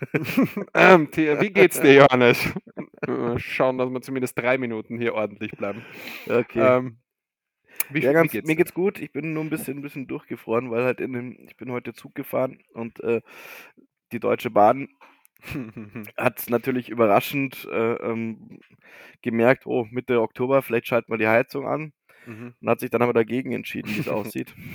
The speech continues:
Speaker 1: Ja, das
Speaker 2: Also
Speaker 1: dauert wahrscheinlich. Das Aggregat musst anwerfen, weißt du, das hat Vorlaufzeit von fünfzehn Tagen oder so,
Speaker 2: Ja, ja,
Speaker 1: bis
Speaker 2: genau.
Speaker 1: das warm wird.
Speaker 2: Äh,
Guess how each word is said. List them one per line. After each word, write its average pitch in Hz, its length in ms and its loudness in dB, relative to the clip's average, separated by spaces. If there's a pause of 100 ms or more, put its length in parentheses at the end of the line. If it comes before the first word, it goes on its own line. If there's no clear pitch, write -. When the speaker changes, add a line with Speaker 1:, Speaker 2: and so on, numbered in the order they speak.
(440)
Speaker 1:
Ja, 120 100 4
das 113 120 0
Speaker 2:
Also 107 120 -2
Speaker 1:
dauert 127 220 6
wahrscheinlich. 101 320 -6
Das - 160 -10
Aggregat 107 500 -6
musst 127 160 -12
anwerfen, 127 520 -2
weißt 113 120 -12
du, 131 60 -2
das 120 140 -6
hat 113 120 -10
Vorlaufzeit 117 600 -2
von 113 160 -14
fünfzehn 120 420 -12
Tagen 110 300 -2
oder 90 180 -4
so, 117 220 -10 (240)
Speaker 2:
Ja, 123 420 0
ja, 113 120 -4
Speaker 1:
bis 110 100 -6
Speaker 2:
genau. 107 140 -8
Speaker 1:
das 110 140 -12
warm 104 220 -6
wird. 104 300 -4
Speaker 2:
Äh, - 160 -14